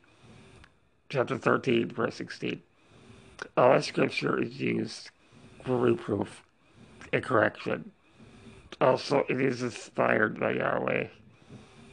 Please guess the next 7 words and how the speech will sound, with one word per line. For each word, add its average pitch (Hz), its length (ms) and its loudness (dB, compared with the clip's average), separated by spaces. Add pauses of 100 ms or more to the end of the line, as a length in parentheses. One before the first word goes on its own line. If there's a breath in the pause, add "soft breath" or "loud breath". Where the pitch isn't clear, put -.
This - 160 -6
is 139 140 -4
why 120 240 8
our - 180 4
adversary 110 720 0 (880 loud breath)
wants 120 320 4
us 117 220 -2